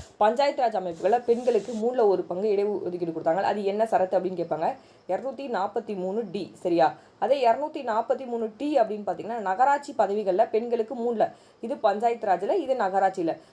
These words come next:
பெண்களுக்கு மூணுல ஒரு பர்சன்டேஜ் வந்து இடஒதுக்கீடு கொடுத்துருப்பாங்க, சரியா? அதே நாற்பத்தி ரெண்டு அப்படின்னு பார்த்தீங்கன்னா, என்ன, மனிதாபிமான மற்றும் மகப்பேறு உதவிகள் செய்யணும் அப்படின்னு சொல்லிட்டு நிறைய சரத்துக்கள் இருக்கு. பெண்கள் தொடர்பான நட-, நடவடிக்கைகள் கொண்டு வந்திருப்பாங்க, ஓகேவா?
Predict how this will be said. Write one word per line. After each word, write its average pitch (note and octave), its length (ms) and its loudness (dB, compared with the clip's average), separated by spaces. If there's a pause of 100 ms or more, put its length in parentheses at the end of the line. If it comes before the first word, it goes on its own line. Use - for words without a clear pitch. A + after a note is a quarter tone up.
பெண்களுக்கு A#3+ 480 2
மூணுல C4 260 -2
ஒரு G#3 240 4
பர்சன்டேஜ் G#3 300 0
வந்து F#3+ 240 -2
இடஒதுக்கீடு F#3+ 460 0
கொடுத்துருப்பாங்க, D#3 380 -6
சரியா? E3+ 360 0 (280)
அதே C#4 200 4
நாற்பத்தி C#4 360 -2
ரெண்டு B3 280 -4
அப்படின்னு A3 240 -8
பார்த்தீங்கன்னா, F#3+ 440 -4
என்ன, A3+ 300 -4
மனிதாபிமான A3 680 0
மற்றும் A3 260 -10
மகப்பேறு A3+ 400 2
உதவிகள் F#3+ 340 -2
செய்யணும் F#3 380 -2
அப்படின்னு E3 140 -6
சொல்லிட்டு D#3+ 280 -8 (280)
நிறைய G#3 300 0
சரத்துக்கள் A3+ 400 0
இருக்கு. A3+ 380 -4
பெண்கள் A#3+ 320 0
தொடர்பான G#3+ 340 0
நட-, G3 220 -2
நடவடிக்கைகள் G3 640 0
கொண்டு E3+ 220 -2
வந்திருப்பாங்க, E3 540 -2 (300)
ஓகேவா? F#3+ 360 0